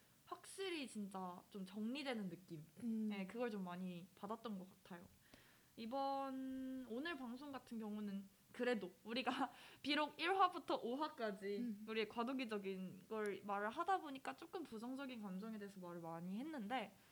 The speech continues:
Speaker 1: 그래도 조금 약간 희망차게, 그래도 뭔가 앞으로에 대해서 기대를 하면서 이런 감정으로 마무리를 할 수 있어서 너무 좋았고요. 그다음에 한 학기 동안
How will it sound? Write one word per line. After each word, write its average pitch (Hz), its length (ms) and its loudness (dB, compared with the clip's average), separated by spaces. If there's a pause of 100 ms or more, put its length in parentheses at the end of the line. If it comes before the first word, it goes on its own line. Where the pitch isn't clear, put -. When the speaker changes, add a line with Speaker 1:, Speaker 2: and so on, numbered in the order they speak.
(300)
Speaker 1:
그래도 254 460 2
조금 190 380 -2 (640)
약간 180 460 -8
희망차게, 269 680 -2 (220)
그래도 285 440 2
뭔가 220 540 0
앞으로에 254 560 -2
대해서 208 560 -2
기대를 240 420 2
하면서 269 520 -2 (160)
이런 226 200 -4
감정으로 196 520 -2
마무리를 202 520 -4
할 302 120 -2
수 285 140 -8
있어서 185 260 -8
너무 170 300 -6
좋았고요. 196 680 -6 (640)
그다음에 233 260 -2
한 285 220 -2
학기 381 320 -2
동안 233 560 -2